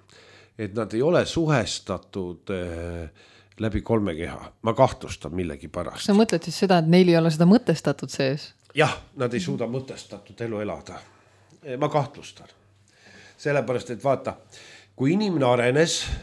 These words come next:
Speaker 1: ta arenes ju loomast, eks. Alguses on loom. Ja ma tean, et ega need inimesed ei ole ka veel päris inimesed.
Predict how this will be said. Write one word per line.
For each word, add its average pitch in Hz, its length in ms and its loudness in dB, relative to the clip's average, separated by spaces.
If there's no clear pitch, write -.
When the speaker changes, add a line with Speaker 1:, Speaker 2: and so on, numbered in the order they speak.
Speaker 1:
ta 151 100 0
arenes 139 320 0
ju 127 60 0
loomast, 101 460 -2
eks. - 300 -12
Alguses 131 380 -2
on 151 140 0
loom. 92 260 -2
Ja 117 120 -6
ma 123 120 2
tean, 135 260 2
et 98 140 -6
ega 113 180 -2
need 127 240 0
inimesed 107 460 -4
ei 113 80 -2
ole 113 180 0
ka 101 120 -6
veel 104 100 -4
päris 120 320 -2
inimesed. 80 480 -14